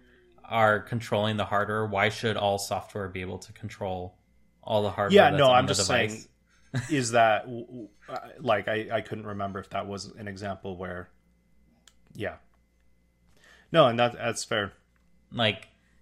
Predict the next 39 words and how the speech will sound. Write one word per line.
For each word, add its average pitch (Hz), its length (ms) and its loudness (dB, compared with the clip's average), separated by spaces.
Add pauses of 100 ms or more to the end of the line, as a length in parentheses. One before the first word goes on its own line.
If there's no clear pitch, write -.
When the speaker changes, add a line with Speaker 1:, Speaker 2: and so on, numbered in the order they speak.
Speaker 1:
uh, 123 200 -6
should, 127 340 0
uh, 123 320 -6
should 127 360 0
all 123 300 2
apps 123 380 0
be 120 100 -4
able 113 180 -2
to 113 120 -12
control 113 500 -2
the 101 380 -2
battery, 107 640 -2 (180)
like, 104 720 -6
processing 107 540 -6
Speaker 2:
Uh-huh. 107 180 -2 (120)
Speaker 1:
module 113 680 2
on 110 300 0
the 113 80 2
Speaker 2:
Yeah. 110 60 -2
Speaker 1:
device 110 520 0
to, 107 180 2
like, 101 360 0
Speaker 2:
<laughs> - 40 -14
That's - 260 -8
Speaker 1:
eke 127 140 0
Speaker 2:
fair. 120 100 8
Speaker 1:
out 113 140 8
extra 123 320 2
juice? 117 400 0
Like, 107 220 4 (240)
is 131 160 2
that 127 200 8
something 131 380 0
that 120 220 4
is 120 160 -2
now 113 280 4
allowed 110 400 2
by 123 160 4
this, 120 440 -4